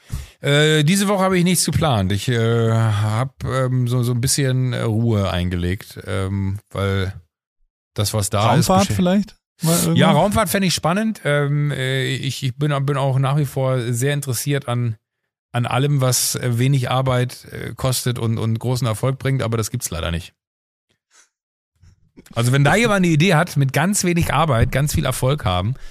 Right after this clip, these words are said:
Speaker 1: und den meine ich nicht nur monetär, sondern da geht's ja auch einfach nur um das Gefühl, dass man was machen kann, was dann irgendwie sofort durch die Decke geht, ähm, da, da, dass man halt ohne Vorbereitung und so, also das war jetzt wirklich mit, mit,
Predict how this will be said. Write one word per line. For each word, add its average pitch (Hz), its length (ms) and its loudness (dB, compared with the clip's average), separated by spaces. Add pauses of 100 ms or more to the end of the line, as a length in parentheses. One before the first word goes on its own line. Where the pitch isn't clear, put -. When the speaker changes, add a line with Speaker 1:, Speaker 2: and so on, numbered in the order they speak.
(120)
Speaker 1:
und 110 120 -6
den 113 100 0
meine 127 160 2
ich - 40 2
nicht 139 100 4
nur 139 120 4
monetär, 127 420 2
sondern 123 220 0
da 113 80 0
geht's 131 160 0
ja 123 80 -2
auch 113 60 -4
einfach 123 180 0
nur 127 100 2
um 123 60 2
das 117 140 0
Gefühl, 135 360 2
dass 104 140 0
man 104 160 0
was 104 160 -2
machen 117 220 -2
kann, 110 160 -2
was 104 120 -2
dann 104 140 -4
irgendwie 107 220 -2
sofort 113 300 -4
durch 107 100 -4
die 110 60 -12
Decke 123 200 -10
geht, 101 220 -6 (540)
ähm, 107 500 -6
da, 107 300 -2
da, 107 200 -4
dass 107 220 -4
man 104 240 0
halt 101 260 -4
ohne 123 220 -2
Vorbereitung 110 520 -2
und 104 100 -2
so, 113 160 -2
also 104 140 0
das 101 220 -2
war 113 100 2
jetzt 104 140 -2
wirklich 120 240 -2
mit, 113 200 -2
mit, 107 220 -2